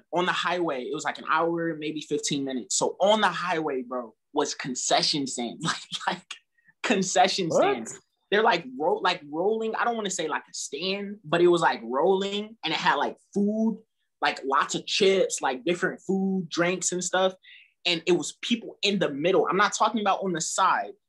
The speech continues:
Speaker 1: of the highway. I'm talking about on the middle of the highway. So cars have to go around, like, on
Speaker 2: That's
Speaker 1: the middle
Speaker 2: weird.
Speaker 1: of the highway, bro. And it wasn't, and by the time, it was an hour drive to the airport, I saw about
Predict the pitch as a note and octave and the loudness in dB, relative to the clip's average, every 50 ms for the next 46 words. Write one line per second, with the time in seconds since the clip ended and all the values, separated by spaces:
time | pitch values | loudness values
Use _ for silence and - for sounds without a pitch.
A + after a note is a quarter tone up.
0 | _ - - - D3 D3 - D3+ C#3 C3+ C3 A#2+ A#2 C3+ E3+ - D#3+ F3 F#3+ F3 | _ -12 -6 -2 -2 -2 0 0 0 0 -2 -4 -6 -4 0 0 0 0 0 -2
1 | D3+ - - _ F#3+ G#3 G#3 F#3+ D#3 D3+ D3 D#3+ G#3 G#3 G#3 G3 F3+ F3 D#3 - | -2 -4 -4 _ -4 -2 -2 -2 -4 -6 -2 2 2 2 2 2 0 0 -2 -2
2 | - F3 E3 D#3+ C#3+ B2 A2+ A2 - - A3+ - - - G#3 G3+ G3+ G3 - - | 0 -2 -2 -2 -4 -6 -8 -10 -8 -6 -6 -6 -2 0 2 2 2 2 0 -4
3 | E3 - - D3+ D#3+ D#3+ D3+ D3 C#3 B2+ A2+ A2 A#2+ C3 D3+ D3+ C3 A2+ - _ | -6 -4 -6 -4 0 2 2 2 2 0 -2 -4 -4 -2 -2 -2 -2 -4 -8 _
4 | _ _ _ _ _ _ _ _ _ _ _ _ _ _ - - E3 D#3+ - - | _ _ _ _ _ _ _ _ _ _ _ _ _ _ -4 -4 -4 -4 -4 -2
5 | G#3 A3 G#3+ G#3 F3+ E3 D3+ D#3 F3 - - - - - F#3+ E3+ - - F#3 E3+ | 0 2 2 2 0 0 0 4 6 6 8 8 6 6 4 2 2 0 -2 -2
6 | E3 D3+ C#3+ C3 B2+ B2 A#2 A#2+ B2+ B2+ B2+ B2+ - _ _ _ _ _ F3+ F#3+ | -2 -2 -2 -4 -4 -6 -6 -6 -6 -4 -6 -6 -8 _ _ _ _ _ -2 2
7 | G3 G#3 G#3 G#3 A3 A3 A3 G#3 - - - F#3 F3+ F3 D#3 - _ E3 E3 F3+ | 4 4 4 4 4 4 2 0 -6 -4 -4 -2 -2 -2 -2 -2 _ 0 0 2
8 | E3+ E3+ E3+ - - E3+ D#3 - - F3+ G#3+ G#3+ F#3 D#3 - - E3+ G#3 A#3+ A#3+ | 0 -2 -4 -4 -4 -4 -4 -2 0 0 2 2 2 0 0 2 2 4 4 2
9 | A3+ F3+ F#3 G3 F3+ F3 F3 - - - - D3+ D3+ - C3 A2 - _ _ _ | 0 0 0 2 0 0 -2 -6 -6 -6 -4 -6 -6 -8 -10 -12 -14 _ _ _
10 | _ - - - - F#3+ F3+ E3 C3 D#3+ D3 C#3 - | _ -2 0 4 4 6 6 6 6 4 2 2 0